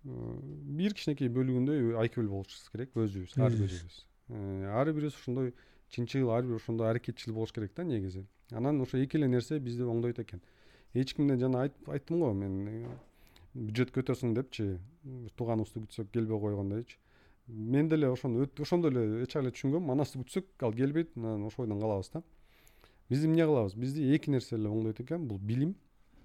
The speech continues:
Speaker 1: анан ишкердүүлүк.
Speaker 2: Мм.
Speaker 1: Мисалы үчүн көп эле балдар, э, көп эле балдар эмеге өлө кызыгып, э, мындай. Кээ бирөө бар, эми окууга деле кызыгысы жок.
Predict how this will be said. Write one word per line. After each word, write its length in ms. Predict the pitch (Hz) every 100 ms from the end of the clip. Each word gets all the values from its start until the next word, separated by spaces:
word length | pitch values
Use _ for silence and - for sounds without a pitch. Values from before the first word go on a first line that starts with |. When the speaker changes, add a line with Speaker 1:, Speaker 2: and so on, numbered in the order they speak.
| -
Speaker 1:
анан 460 | 107 131 160 139
ишкердүүлүк. 600 | 120 - 117 107 101 92 - _ _
Speaker 2:
Мм. 580 | 123 120 113 107 104 101 98
Speaker 1:
Мисалы 180 | - 113
үчүн 180 | 113
көп 160 | 107 123
эле 120 | 123
балдар, 320 | 120 120 135 151 - - - - - _
э, 60 | 120 104 101 101
көп 160 | 113 131
эле 140 | 131
балдар 320 | 127 131 139 120
эмеге 280 | 120 135 127
өлө 240 | 117 143 127
кызыгып, 340 | - 131 139 147 - - - 135
э, 20 |
мындай. 720 | 117 104 101 98 95 110 101 - - - - -
Кээ 120 | 127 151
бирөө 140 | 202 220
бар, 160 | 247 139
эми 220 | 135 131 107 110
окууга 320 | 117 131 185 165
деле 100 | 151
кызыгысы 520 | 123 135 139 131 - 104
жок. 140 | 101